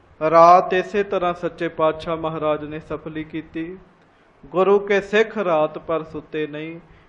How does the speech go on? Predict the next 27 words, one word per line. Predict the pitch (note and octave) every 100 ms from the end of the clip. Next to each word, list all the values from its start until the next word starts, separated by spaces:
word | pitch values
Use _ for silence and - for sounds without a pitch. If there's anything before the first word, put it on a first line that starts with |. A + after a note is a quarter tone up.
| -
ਮੈਂ | E3+ E3+
ਕੱਲ੍ਹ | E3 F3+ G3
ਪਰਸੋਂ | F#3+ E3+ D3+ - E3
ਦੋ | - D#3+ F3
ਤਿੰਨ | F3 F3+ F3
ਦਿਨ | F3 E3+ E3
ਹੋ | D#3
ਗਏ | C#3+ D#3 E3+
ਨੇ | E3 F3 _ _ _ _ -
ਲਗਾਤਾਰ | E3+ E3+ F3+ F3+ F3 F3 G3
ਆਪ | G3+ F3 E3+ E3
ਜੀ | E3+
ਦੇ | D#3+ E3
ਚਰਨਾਂ | E3 D3+ D#3+ D#3+
'ਚ | E3
ਬੇਨਤੀ | D#3 D#3 D3+ D3 D#3
ਕਰ | D3+ C#3+
ਰਿਹਾ | C#3 D#3 E3
ਹਾਂ। | E3 - - F#3 _ _ _ -
ਸੰਗਤ | F3 D#3+ F3 F3
ਜੀ, | F3 F#3 G3+ G3+ - - - _ _
ਇਹ | F3 F#3+
ਹਫ਼ਤਾ | F#3 D#3+ - - E3+
ਸ਼ਹੀਦੀ | D#3+ E3 E3 D3+ F3 G3
ਵਾਲਾ | F3 D#3+
ਹਫ਼ਤਾ | D#3 D3+ - - D#3+
ਹੈ, | D#3 D#3 - -